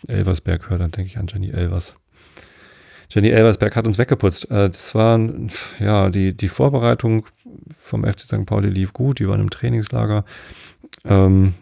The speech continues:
man, man hat so von den Trainingsspielen irgendwie ein paar schöne Sachen gesehen. Gab halt einen großen Umbruch und darauf wollte ich dann auch gleich eingehen, äh, innerhalb der Mannschaft. Und es war halt nicht so ganz klar, ähm, was passiert da jetzt. Es sind sehr, sehr viele junge, neue Spieler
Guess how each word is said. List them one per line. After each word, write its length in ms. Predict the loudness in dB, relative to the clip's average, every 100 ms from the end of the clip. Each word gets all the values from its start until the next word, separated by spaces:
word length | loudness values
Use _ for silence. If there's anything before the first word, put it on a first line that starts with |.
| _
man, 480 | 0 4 4 4 2 0
man 200 | 2 2
hat 160 | 0
so 180 | 0 -2
von 200 | 0 0
den 120 | 0
Trainingsspielen 640 | 0 0 2 0 0 0
irgendwie 200 | 2 0
ein 40 | 0
paar 160 | 0
schöne 240 | -2 0 0
Sachen 280 | 0 -2 -2
gesehen. 480 | 0 2 2 0 -2 -20 -20 -20 -20 -20 -2
Gab 220 | 0 2
halt 120 | 0
einen 80 | 0
großen 340 | 0 0 0
Umbruch 520 | 2 2 2 0 -2
und 140 | -4 -2
darauf 260 | -2 0
wollte 140 | 0 -2
ich 60 |
dann 140 | -2 -4
auch 100 | -4
gleich 260 | -6 -6
eingehen, 520 | -4 -2 0 0 -2 -6 -12 -20 -20 -20 _
äh, 460 | -2 2 4 4 2
innerhalb 400 | 2 4 4 2
der 120 | 2
Mannschaft. 600 | 2 2 0 -2 -4 -4
Und 360 | -4 -4 -6 -10
es 200 | -8 -2
war 100 | 0
halt 120 | 0
nicht 120 | -2
so 80 | -2
ganz 220 | -2 -2
klar, 460 | 0 2 4 4 2 -6 -20 _ _ _ _ _ _ _
ähm, 460 | 2 4 6 4 2 -2 _ _ _ -2
was 160 | -2 0
passiert 340 | -2 -2 -2
da 60 | -2
jetzt. 100 | -2
Es 60 |
sind 120 | -2
sehr, 180 | 0 0
sehr 140 | 0 -2
viele 320 | -2 -4 -2
junge, 380 | 0 0 2 2
neue 320 | 2 2 0
Spieler 480 | -2 -4 0 0